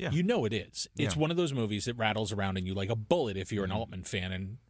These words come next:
Speaker 2: what bigger Altman fan is there on the planet than P T A at
Speaker 1: You
Speaker 2: this
Speaker 1: think
Speaker 2: point?
Speaker 1: Alt-, you think Altman was an influence on P T A?
Speaker 2: A little bit.
Speaker 1: Wow.
Speaker 2: So,
Speaker 1: Someone should write about that.
Speaker 2: <laughs> if The Long Goodbye is in your D N A,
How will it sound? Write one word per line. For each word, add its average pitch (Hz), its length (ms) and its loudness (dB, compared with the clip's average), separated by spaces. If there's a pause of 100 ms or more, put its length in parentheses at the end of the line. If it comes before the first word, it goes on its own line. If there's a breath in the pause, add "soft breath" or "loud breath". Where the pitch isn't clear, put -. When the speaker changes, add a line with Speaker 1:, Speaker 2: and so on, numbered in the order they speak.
Speaker 2:
what 127 220 -4
bigger 127 260 2
Altman 127 400 -4
fan 98 260 0
is 95 160 0
there 95 140 0
on 90 80 0
the 85 80 -4
planet 147 540 -2
than 104 120 -6
P 98 160 -2
T 113 240 -2
A 131 40 2
at 104 60 2
Speaker 1:
You 78 80 -4
Speaker 2:
this 127 180 -2
Speaker 1:
think 190 180 -2
Speaker 2:
point? - 20 -4
Speaker 1:
Alt-, 180 300 -4
you 127 140 -8
think 170 200 -6
Altman 160 220 -6
was 107 120 -6
an 101 80 -6
influence 180 420 -8
on 87 100 -6
P 135 160 -10
T - 120 -10
A? - 40 0
Speaker 2:
A 226 40 2
little 311 380 4
bit. 359 360 4
Speaker 1:
Wow. 180 280 -6 (200)
Speaker 2:
So, 185 460 4
Speaker 1:
Someone 185 260 -2
should 98 120 -6
write 110 200 -4
about - 160 4
that. - 180 0
Speaker 2:
<laughs> - 20 -8
if 180 160 0
The 170 100 4
Long 180 340 2
Goodbye 127 560 -2 (500)
is 156 260 2
in 180 240 2
your 143 240 2
D 110 260 0
N 87 100 -4
A, 90 160 -10